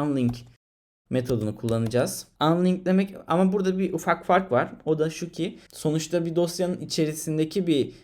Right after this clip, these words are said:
e, T X T dosyasını sileceğimiz için onun uzantısını da vermemiz gerekiyor ismiyle birlikte. O da nokta slash node slash A S D nokta T X T olacak arkadaşlar.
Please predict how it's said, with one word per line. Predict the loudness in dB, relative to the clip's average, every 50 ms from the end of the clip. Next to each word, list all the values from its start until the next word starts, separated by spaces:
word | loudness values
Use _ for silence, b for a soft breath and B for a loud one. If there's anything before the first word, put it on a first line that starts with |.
| B B -14
e, | -4 0 2 2 2 0 -2
T | 0 0 0
X | 0 -2 -6
T | -4 2
dosyasını | 2 2 2 2 -2 -2 -2 -2 -2 -2
sileceğimiz | -4 -4 -6 -6 -2 0 0 2 2 2 0 -2
için | -6 -6 -6 -6 -4 -2 0
onun | 2 2 4 2 2
uzantısını | 0 0 2 2 2 0 -2 -2 -2 0 2 4
da | 4 2 2 -2 -8 -4
vermemiz | 0 0 0 2 0 -2 -4 -4 -2
gerekiyor | -2 0 0 -2 -2 -2 0 0 0 -2 -6 -8 -8
ismiyle | -8 -4 0 2 2 4 4 2 0
birlikte. | -2 -2 -4 -4 -4 -4 -4 -4 -2
O | 0 0 2
da | 2 2 2 0 -4 -12 -14 -10
nokta | -4 0 0 0 0 0 -2 -2
slash | -2 0 2 2 2 2 0 -4 -8 -10 -14 _ _ -2
node | 0 0 2 2 2 2 2 0 0 -4 -12 -18
slash | -14 -10 -8 -6 -2 0 2 2 2 0 -2 -8 -10 -12 -14 -18 _ _ _ _ _ _ _ -8 -2
A | 0 2 2 0
S | 0 -2 0 0 2 2 2
D | 2 2 4 4
nokta | 2 2 2 0 -2 -4
T | 0 0 0 0
X | 0 -4 -6 -2
T | -2 0
olacak | 0 0 -4 -6 -4 -2
arkadaşlar. | -4 -4 -4 -2 -2 -2 -2 -2 -2 -4 -6 -6 -6 -10 -16